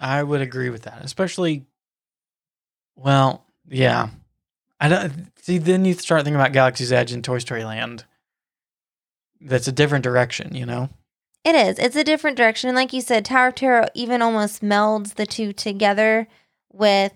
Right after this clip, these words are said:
Speaker 1: The
Speaker 2: kind of
Speaker 1: old and the
Speaker 2: everything that,
Speaker 1: new.
Speaker 2: yeah, kind of everything that they're going for. But I just think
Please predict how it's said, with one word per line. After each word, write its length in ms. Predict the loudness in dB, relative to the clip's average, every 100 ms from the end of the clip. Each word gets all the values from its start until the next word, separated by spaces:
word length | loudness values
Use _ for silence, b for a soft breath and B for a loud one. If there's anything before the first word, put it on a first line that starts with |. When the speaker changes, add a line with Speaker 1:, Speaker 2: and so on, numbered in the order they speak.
| _
Speaker 1:
The 960 | -20 -20 _ _ _ _ _ _ _ -2
Speaker 2:
kind 160 | 2 4
of 60 |
Speaker 1:
old 40 | 4
and 0 |
the 40 |
Speaker 2:
everything 360 | 4 2 0 2
that, 220 | 0 -2
Speaker 1:
new. 60 | -8
Speaker 2:
yeah, 220 | 0 0
kind 220 | 2 2 2
of 80 |
everything 420 | 2 2 0 -2 -2
that 140 | -2
they're 100 | 0
going 340 | 2 2 0
for. 400 | -2 0 2 2 -2 b b _ _
But 180 | 2 2
I 120 | 0
just 240 | 0 -4
think 380 | -2 -2 -2 -10